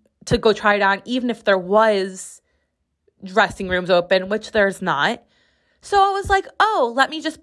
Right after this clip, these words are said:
grab one. If it doesn't work, then I will return it. No big deal." So I went into Zara with the intention of getting money back, you know, free money and all the things.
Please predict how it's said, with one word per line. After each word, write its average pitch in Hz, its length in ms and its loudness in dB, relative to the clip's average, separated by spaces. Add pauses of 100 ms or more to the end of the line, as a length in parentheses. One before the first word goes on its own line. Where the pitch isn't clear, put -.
(120)
grab 523 280 2
one. 240 240 0
If 254 120 -4
it 285 120 -4
doesn't 311 500 -2
work, 440 640 0 (180)
then 277 380 0
I 269 260 -4
will 277 260 0
return 339 200 -2 (140)
it. 269 220 -6
No 254 160 2
big 220 180 -4
deal." - 380 -6 (460)
So - 140 -4 (160)
I 453 160 2 (120)
went - 100 -12
into 202 300 -6
Zara 233 640 2
with 220 220 -6
the 196 120 -10
intention 196 720 -10
of 185 500 -4
getting 196 260 -2
money 190 280 -8
back, 196 360 0
you 214 120 -6
know, 180 200 0
free 208 380 -8
money 196 260 -4
and 196 80 -8
all 190 200 -4
the 185 100 -8
things. 226 540 -8